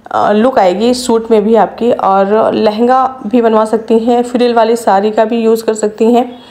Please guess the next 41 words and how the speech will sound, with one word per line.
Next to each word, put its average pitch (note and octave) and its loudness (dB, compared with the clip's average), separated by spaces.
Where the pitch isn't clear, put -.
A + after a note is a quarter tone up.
और A#3+ 2
आपको C4 0
किस D4 -2
तरीके C#4 -2
से C#4 -2
तैयार G#3 2
होना A#3 2
है, A#3 2
आप G#3+ -4
किस C4 -2
तरीके A#3 0
से A#3+ -2
फ्लावर्स G#3+ 0
की A3+ -2
जो A3+ 2
ज्वेलरी G3+ 2
है A3+ 4
वो G#3+ 2
बना G3+ 0
सकती G#3 -4
हैं, A3+ 4
इसमें A3 -2
देख G#3 -2
के A3+ 4
आप F3+ 0
इस G#3+ -4
इमेजेस G#3 -2
में A3+ 2
आपको G3+ 0
आइडियाज़ G3+ 2
भी C4 0
लगेंगे G3+ 0
कि C#4 0
आप C#4 0
तैयार G#3 2
किस A3 -2
तरीके F#3+ -2
से F#3+ -2
हो F#3 2
सकती F#3 -4
हैं। F#3 -2